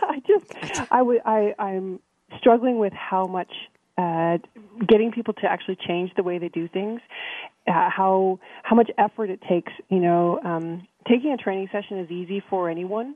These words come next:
You know, they sit in on a, a couple hours or a, a, even a day-long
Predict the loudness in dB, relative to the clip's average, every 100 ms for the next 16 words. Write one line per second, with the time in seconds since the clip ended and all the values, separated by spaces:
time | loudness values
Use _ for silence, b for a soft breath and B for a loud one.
0 | -8 -2 2 2 0 -4 -4 -4 -6 -6
1 | -6 -6 -8 -12 B B B 2 2 4
2 | 4 4 4 0 -2 -4 -2 -2 -2 -2
3 | -2 0 0 0 0 0 0 -2 -4 -8